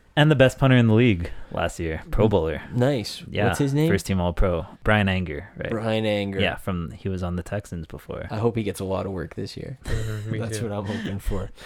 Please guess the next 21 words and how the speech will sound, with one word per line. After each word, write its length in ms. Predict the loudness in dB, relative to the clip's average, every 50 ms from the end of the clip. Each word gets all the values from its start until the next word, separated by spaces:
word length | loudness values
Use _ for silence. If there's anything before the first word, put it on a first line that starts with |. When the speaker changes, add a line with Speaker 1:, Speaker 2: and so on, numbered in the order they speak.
| -18 -18 -18 -18
Speaker 2:
So 160 | -8 -4 -2 -2
we'll 140 | 0 -2
see 160 | -2 -2 -2 -2
what 140 | 0 0
happens. 420 | -2 -2 -4 -4 -6 -6 -8 -8 -8
The 100 | -6 -4
general 400 | 0 0 2 2 4 2 2 0
circus 440 | 0 -2 -2 -2 -2 -2 -4 -2 -4
of 100 | -4 -4
the 80 | -6
Cowboys 540 | -6 -4 -2 -2 -2 -2 -2 -2 -4 -4 -6
is 120 | -6 -4
always 300 | -2 -2 0 -2 -2 -2
interesting, 480 | -4 -4 -4 -6 -6 -8 -6 -6 -6 -6
so 140 | -6 -6 -6
I 20 |
was 80 | -2 0
happy 320 | 0 0 0 -2 -4 -4
we 120 | -6 -6 -6
could, 280 | -8 -10 -8 -6 -4
uh, 220 | -2 -2 -2 -4